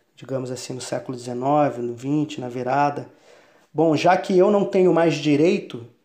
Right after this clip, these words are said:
de castigar publicamente o corpo do negro, o corpo do indígena, o corpo do sujeito racializado, já que eu não posso mais fazer isso, então eu vou homenagear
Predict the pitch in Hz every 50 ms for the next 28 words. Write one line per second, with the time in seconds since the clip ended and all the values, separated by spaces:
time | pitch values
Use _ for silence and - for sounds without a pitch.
0 | _ _ - 139 151 147 - 170 165 156 - - - 165 151 151 143 139 156 156
1 | 151 - - - - - 147 139 151 147 - - 139 135 139 139 143 143 139 -
2 | - - - _ _ _ _ _ _ _ - - - - - 160 165 160 - -
3 | - - - - _ _ _ _ _ _ _ _ _ _ _ _ _ _ _ _
4 | - 143 131 127 123 131 151 175 165 147 139 131 123 - - 156 156 - - 147
5 | 143 131 131 123 123 123 139 156 175 175 147 135 135 127 123 123 - - 165 160
6 | 160 - 151 147 147 - - 135 - 143 139 139 - 123 135 127 - - - 127
7 | 123 120 117 127 139 151 160 156 147 135 - - - - _ _ _ _ - 143
8 | 156 165 - - 170 175 165 160 - - 170 190 - - - 151 151 143 - -
9 | 143 131 127 135 131 143 170 190 185 - - - - _ _ - _ _ - 165
10 | 151 - - 196 202 202 - - - - - 165 160 156 165 180 190 202 202 -
11 | 196 202 214 226 214 208 202 190 180 151 160 151 139 143 156 170 175 - - -